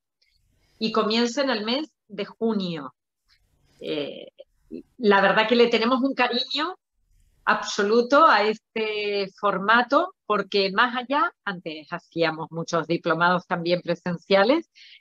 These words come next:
y más allá de, de que hoy no nos podemos tocar así físicamente, sí que nos podemos acariciar el alma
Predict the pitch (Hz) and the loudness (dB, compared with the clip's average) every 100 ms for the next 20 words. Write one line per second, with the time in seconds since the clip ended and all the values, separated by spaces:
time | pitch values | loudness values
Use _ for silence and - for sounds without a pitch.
0 | _ _ 202 190 202 226 240 233 233 226 | _ _ 0 2 4 2 2 2 4 4
1 | 226 220 220 214 208 202 202 202 196 190 | 4 4 2 0 -4 -2 0 2 2 -2
2 | 185 185 - - 208 202 208 220 240 190 | -6 -12 -14 -4 -2 4 6 8 6 4
3 | 196 208 220 - 214 226 226 - 202 214 | 0 0 0 0 -2 2 0 0 2 4
4 | 214 208 233 220 226 - 226 214 226 247 | 2 -2 -6 -6 -8 -6 -2 0 -2 -4
5 | 269 - 240 220 - 202 202 202 202 180 | -6 -4 0 0 2 0 2 2 2 2
6 | 175 196 202 196 - - 190 185 180 180 | 0 -2 -2 -4 -6 -4 -2 -2 0 0
7 | 185 185 180 | -2 -6 -6